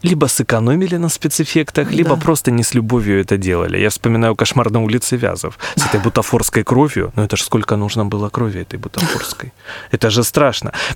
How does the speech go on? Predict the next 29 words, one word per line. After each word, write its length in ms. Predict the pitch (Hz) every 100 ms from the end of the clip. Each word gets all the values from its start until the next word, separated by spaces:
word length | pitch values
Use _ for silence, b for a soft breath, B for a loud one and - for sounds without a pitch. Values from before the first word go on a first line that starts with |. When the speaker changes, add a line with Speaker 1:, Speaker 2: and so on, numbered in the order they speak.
| -
Speaker 1:
Причём, 460 | 120 110 139 120 -
а, 200 | 107 107
ну, 80 | 131
я 140 | 110
поклонник 480 | - 151 220 156 -
ужасов, 500 | 101 98 98 101 -
а 400 | 101 95 92 90
Speaker 2:
Мгм. 100 | 90
Speaker 1:
последний 560 | 180 107 151 147 127 123
фильм, 420 | - 196 196 185 B B B
который 360 | 120 123 117
выходил, 560 | 110 107 131 131 185 175
меня 240 | 110 107 104
прям 240 | 98 101
поразил, 540 | 113 113 113 147 185
это 680 | 156 117 - 120 113 107 101 - -
«Зловещие 560 | 120 123 135 127 - 113
мертвецы», 680 | 113 - 107 113 - 202 - _ - - B B B
а, 160 | - 110
«Чёрная 420 | - 151 139 127
книга». 440 | - 117 92 80 80 -
Кажется, 300 | - 120 -
так 200 | 117 95
называется. 600 | 98 90 92 85 90 - 95 B B -
Там 180 | 151 135
было 200 | 110 110
использовано 720 | - 165 160 135 101 90 90 - _ -
триста 460 | 123 120 - 98
литров 540 | 92 107 - 90 -